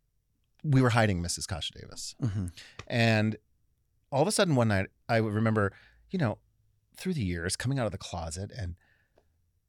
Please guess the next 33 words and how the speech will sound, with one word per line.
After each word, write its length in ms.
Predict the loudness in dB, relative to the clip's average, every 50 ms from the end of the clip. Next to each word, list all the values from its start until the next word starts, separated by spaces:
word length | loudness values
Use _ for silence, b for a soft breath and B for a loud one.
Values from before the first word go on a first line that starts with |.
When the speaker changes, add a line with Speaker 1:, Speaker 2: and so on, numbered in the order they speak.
| _ -4
Speaker 1:
thinking, 360 | -2 -2 0 0 0 -2 -2 -6 _ _ _
"I 100 | -2 0
was 160 | 0 0 0
hiding 420 | -2 -2 -2 -2 -2 -2 -2 -4 -6
again." 300 | -8 -12 -14 -16 -16 -16 -18 _ _ _ -4
And 80 | -2
I'm 80 | 0 0
like, 140 | 0 0 0
"Why 160 | -2 -2 0
am 100 | -2 -2
I, 160 | -4 -6 -6 -10 _ _ _ _ _ _ _ _ _
why 120 | -2 -2
am 100 | 0 0
I 60 | 0 0
hiding 340 | 0 0 0 0 2 2
this? 140 | 2 2 2
Something 260 | 2 2 2 2 2
that 80 | 4 4
I 60 | 4
love, 420 | 4 6 6 8 8 8 6 4 b b b b b b b
and 60 | 4 4
I'm 80 | 6
having 160 | 6 6 4
so 160 | 2 2 2 0
much 140 | 0 -2 -2
fun. 500 | 2 4 4 6 6 6 4 2 0 -2 _ _ _ _ _ _ _ _ _ _ _
Why 160 | 2 4 4
am 80 | 4 4
I 60 | 2
hiding 300 | 4 4 4 4 4 4
and 80 | 4 4
sneaking 460 | 2 4 4 4 4 4 4 4 6
out 280 | 4 4 2 0 -6